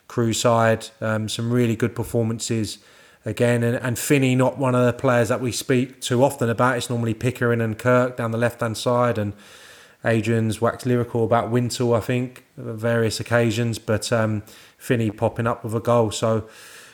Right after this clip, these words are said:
y-, yeah, it's, um, a really good victory for them, but, but Wimbledon conceding far too many goals. I think the bigger picture is probably that Wimbledon are in the stadium safe and sound in League One. Um, they'll get better in time, but at the moment,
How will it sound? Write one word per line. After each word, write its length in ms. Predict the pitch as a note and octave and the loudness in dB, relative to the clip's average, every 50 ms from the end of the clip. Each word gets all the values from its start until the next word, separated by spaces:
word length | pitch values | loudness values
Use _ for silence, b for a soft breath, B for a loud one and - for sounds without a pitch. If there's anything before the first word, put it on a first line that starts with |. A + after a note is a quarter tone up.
| B B B | B B B
y-, 180 | D#3 C#3+ D#3 F3+ | -10 -8 -8 -8
yeah, 340 | G#2 B2+ E3+ D3+ C3 B2+ C3 | -8 -4 0 2 2 4 4
it's, 240 | C#3 E3+ - - - | 2 0 0 0 2
um, 400 | D3+ D3 C#3+ C#3 C#3 C#3+ D3+ - - - | 2 4 4 2 0 -2 -4 -8 -10 -8
a 100 | - D3 | -4 0
really 260 | C#3 D#3+ E3 D#3 C#3 | 4 6 6 6 6
good 120 | C#3 C#3 A2+ | 4 2 2
victory 340 | C3 E3 - - - D3 | 0 -2 -2 0 -2 -2
for 140 | B2 - C#3 | 0 0 0
them, 320 | A#2+ C#3 C#3+ D3 D3 C#3 B2+ | 2 4 4 6 4 2 2
but, 300 | A#2+ C3+ C#3 D3+ C3 B2+ | 2 2 2 2 0 -4
but 100 | C#3+ C3+ | -2 0
Wimbledon 360 | C#3 C#3+ C#3 C3+ C3 C3 B2 | 2 2 2 2 2 0 0
conceding 420 | - A#2+ A#2 - C#3 C3+ B2 C3 | -2 -6 -6 -2 -2 -2 -2 -2
far 260 | A#2+ - C#3 C3+ C3 | 0 2 4 4 4
too 160 | B2 - B2+ B2 | 4 2 0 -2
many 220 | A#2+ B2 A#2+ A#2+ | 0 0 0 0
goals. 340 | G#2+ B2+ B2+ A#2+ A#2 A2 A2+ | 2 2 4 4 4 2 0
I 60 | A#2 | -2
think 180 | - C3+ B2+ A#2+ | -2 -4 -4 -4
the 60 | A#2 | -4
bigger 240 | - D3+ B2 A2+ A2+ | -2 0 0 0 0
picture 520 | - - A#2+ - - - - A#2+ A2 A2 | -2 -4 -6 -6 -6 -6 -4 -4 -2 -2
is 140 | A2 A2 G#2+ | -4 -4 -6
probably 360 | - - A#2+ A2 G#2 A2 G#2+ | -4 -4 -4 -2 -2 -2 -2
that 140 | G#2+ A2+ - | -2 -2 -2
Wimbledon 360 | A#2 A2+ A2 A2+ A2 A2+ A2 | -4 -4 -2 -2 0 0 0
are 100 | A2+ A2+ | 2 2
in 140 | A2+ A2+ A2 | 2 2 0
the 80 | A2+ | 0
stadium 480 | - - B2+ B2 A#2+ A#2 G#2+ A2+ A2 G#2+ | 0 2 2 2 2 2 0 -2 -2 -2
safe 280 | - - A#2+ A2+ G#2+ - | -2 0 0 0 -2 -4
and 120 | A#2 G#2+ | -6 -6
sound 340 | - B2 A#2 A#2 A2+ A2 A2+ | -4 -2 0 0 -2 -2 -2
in 100 | A2+ A#2 | -2 0
League 220 | A#2+ B2 A2+ G#2 | 0 0 0 2
One. 320 | A#2+ B2+ C3 C#3+ D#3 C#3 - B B B B B B B B B | 2 2 4 4 2 0 -4 B B B B B B B B B
Um, 360 | A#2+ A2+ A2+ A#2 A2+ A2+ G#2+ | -6 -4 -2 -2 -2 -4 -2
they'll 380 | G#2 B2 A#2+ A#2 A2+ A2+ G#2+ G#2 - B B B B B B B B B B B | 0 2 4 4 4 2 0 -4 -8 B B B B B B B B B B B
get 240 | B C3+ C#3 - - | B 0 0 2 2
better 420 | D3 C3+ - - - C#3 C#3+ C3+ - - - _ - - | 2 2 2 2 2 2 2 2 -2 -10 -20 _ -20 -20
in 260 | - - B2+ B2 A#2 | -14 -8 -6 -6 -4
time, 540 | A2+ - - C3 C3 B2+ B2+ C3+ C#3+ C#3 C3 - | -4 -2 0 2 4 4 4 2 2 -2 -4 -4
but 200 | - B2 A#2+ B2+ | -4 -2 -2 -2
at 100 | B2+ A2+ | -4 -4
the 60 | C3 | 0
moment, 520 | B2 B2 B2 B2 A#2+ A#2 A#2+ A#2 B2+ C3 | 2 4 4 4 4 2 0 0 -2 -6